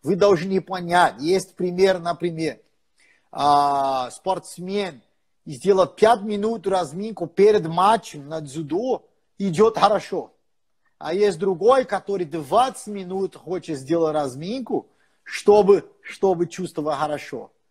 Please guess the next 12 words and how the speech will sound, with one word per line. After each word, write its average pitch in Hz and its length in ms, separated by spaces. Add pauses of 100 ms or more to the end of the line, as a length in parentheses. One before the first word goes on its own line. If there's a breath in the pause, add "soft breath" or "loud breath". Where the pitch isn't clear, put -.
(220)
И 131 120
тогда 165 520
уже 185 500
нельзя, 196 680 (120)
мы 185 240
как - 280
и 147 40
тренеры, 196 580 (580)
и 160 60
сказать, 175 540
сделай 175 340
пять, 156 340